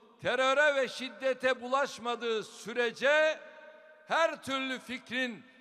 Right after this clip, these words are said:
serbestçe dillendirildiği bir iklimde böyle bir ülkede yaşıyoruz. İşte bugün beş tane millet bahçesi açtık. Onlarla birlikte millet kıraathaneleri açtık. Ve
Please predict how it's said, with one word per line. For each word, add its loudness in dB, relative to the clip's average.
serbestçe 0
dillendirildiği -6
bir -10
iklimde -6
böyle 0
bir -10
ülkede -8
yaşıyoruz. -12
İşte -8
bugün -8
beş -4
tane -2
millet -4
bahçesi -6
açtık. -6
Onlarla 2
birlikte -2
millet -4
kıraathaneleri -2
açtık. -6
Ve 2